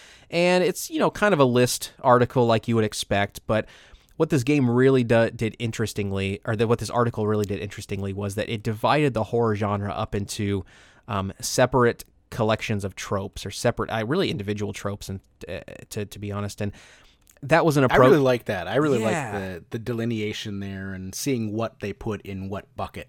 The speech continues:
Speaker 1: I loved it, and it allowed you to realize that horror is more than just scary. Um, because there's some games in here, they have a bucket called, uh, uh, which one is Doom in? 'Cause I know I never really thought of Doom as a horror game, but when they put a Blood and Gore. So they have an, a, a, a section called Blood and Gore,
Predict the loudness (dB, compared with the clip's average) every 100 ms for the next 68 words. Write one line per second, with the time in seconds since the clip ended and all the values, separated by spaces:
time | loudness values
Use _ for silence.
0 | _ -8 -2 0 2 0 0 0 0 0
1 | 0 0 2 2 2 0 0 4 2 2
2 | -4 0 4 4 4 -2 0 0 0 -4
3 | -6 -6 -6 -4 -2 -2 -6 _ _ -20
4 | -6 0 2 2 2 4 4 4 2 2
5 | 0 2 2 2 2 2 2 2 2 0
6 | 0 -6 0 2 2 2 0 2 0 -4
7 | _ _ -12 -8 -6 -4 0 0 -2 -4
8 | -2 -2 -6 -10 -4 -2 0 0 -2 -2
9 | -2 -2 -2 -2 -2 -4 -4 -4 -4 -4
10 | -2 0 -2 -6 -6 -6 -6 -8 -8 -10
11 | -8 0 2 2 -2 -4 -6 -4 0 0
12 | -2 -4 -6 -4 -4 -4 -8 -6 -6 -4
13 | -4 -4 -4 -4 -2 -2 -2 2 4 4